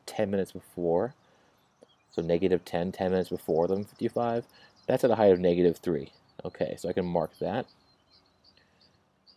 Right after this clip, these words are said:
Right, there it is at negative three. And then I know that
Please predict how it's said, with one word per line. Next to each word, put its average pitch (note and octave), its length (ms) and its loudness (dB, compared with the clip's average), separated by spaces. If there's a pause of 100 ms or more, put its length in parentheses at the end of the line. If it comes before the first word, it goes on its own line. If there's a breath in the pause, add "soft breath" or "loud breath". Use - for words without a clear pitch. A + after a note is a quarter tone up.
Right, E2+ 240 -4
there F#2+ 200 8
it F2+ 60 8
is F2 80 0
at E2 80 -2
negative E2 380 -2
three. A#2+ 360 -4 (300 soft breath)
And B2+ 160 -2
then C#3+ 340 0
I A#2+ 120 0
know G#2+ 400 4
that F#2+ 380 4